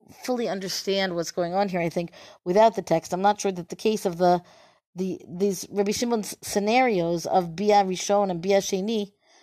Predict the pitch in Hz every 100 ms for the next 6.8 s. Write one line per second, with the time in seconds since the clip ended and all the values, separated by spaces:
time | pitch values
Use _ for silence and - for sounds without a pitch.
0 | _ _ - 180 175 170 - 196 214 196
1 | 196 180 170 170 165 190 151 - 175 185
2 | 151 165 - 175 160 _ - _ _ -
3 | 208 196 175 120 156 - 156 - - _
4 | 208 190 247 175 196 185 147 233 185 165
5 | - 180 165 190 190 175 185 - 226 226
6 | 196 185 180 202 190 180 -